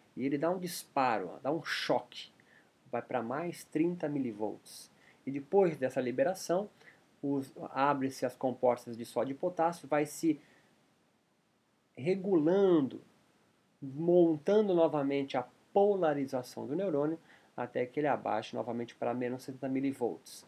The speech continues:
Dependendo do neurotransmissor hormônio que esteja atuando nele, eu posso abaixar mais, é, este, essa carga elétrica, ele pode abaixar até menos cento e vinte, é um neurônio então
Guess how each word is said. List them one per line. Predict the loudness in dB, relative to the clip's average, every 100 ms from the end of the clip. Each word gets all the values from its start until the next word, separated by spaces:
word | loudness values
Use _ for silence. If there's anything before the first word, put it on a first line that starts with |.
| _ -20 -16 -2
Dependendo | 0 2 2 4 4
do |
neurotransmissor | 2 2 0 -2 -2 -2 0
hormônio | 2 2 0 -2
que | -6
esteja | -8 -6 -6
atuando | -4 -2 2
nele, | 2 0 -4 -16 -16 -8
eu |
posso | -2 -2 -2
abaixar | -2 -2 -2 -2
mais, | 0 2 2 0 -4 -12 -18 -20 _ _ _ _ -12
é, | -6 -4 -2 -2 -4 -8 _ _ _
este, | -4 -2 -4 -10 -6 -4 -4 -8 _ _ -10
essa | -10 -6 -6 -6 -6 -12 -18 -20 -4
carga | 0 0 0
elétrica, | -2 -2 -4 -6 -6 -4 -6 -10 _ _
ele | -10
pode | -4 -2
abaixar | 0 0 -2
até | -2
menos | -2 -2 -4
cento | -6 -6
e |
vinte, | -6 -2 -4 -2
é | -4
um |
neurônio | -2 -2 -4 -4
então | -2